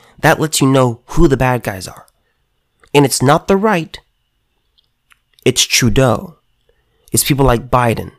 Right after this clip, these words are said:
where they try to, they try to push a mandate where if you have a hundred or more employees,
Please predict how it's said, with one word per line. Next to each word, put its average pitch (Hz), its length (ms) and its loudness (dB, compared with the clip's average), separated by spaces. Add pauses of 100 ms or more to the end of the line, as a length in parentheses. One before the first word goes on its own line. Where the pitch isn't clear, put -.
(1300)
where 131 120 2
they 131 80 4
try 147 160 0
to, 117 80 -2
they 135 100 0
try 139 160 -2
to 117 80 -2
push - 320 -2
a 131 40 0
mandate 117 340 0
where 113 280 -2 (200)
if 110 140 -4
you 147 100 4
have 135 180 2
a 120 80 -2
hundred 123 260 -2
or 117 60 2
more 117 180 2
employees, 120 680 -2